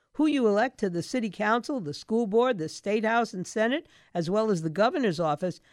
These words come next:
has an impact on those local and state priorities. However, national economic policy, national energy and trade policy, and national foreign policy are not under your control.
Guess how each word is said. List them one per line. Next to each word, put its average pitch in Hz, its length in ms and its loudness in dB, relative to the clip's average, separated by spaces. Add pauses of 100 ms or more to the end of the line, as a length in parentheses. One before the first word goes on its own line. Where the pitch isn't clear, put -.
(120)
has 220 200 4
an 220 120 4
impact 240 500 -2
on 190 140 0
those 185 280 4
local 214 520 2
and 180 180 -4
state 196 380 0
priorities. 175 800 0 (360)
However, 202 400 2
national 233 540 0
economic 214 560 -2
policy, 226 640 -2 (240)
national 214 520 -2
energy 214 420 0
and 170 120 -2
trade 226 400 -2
policy, 175 580 -4 (240)
and 190 140 0
national 214 440 0
foreign 240 400 0
policy 175 520 -2
are 208 60 0
not 240 200 2
under 233 260 2
your 196 240 2
control. 190 680 -4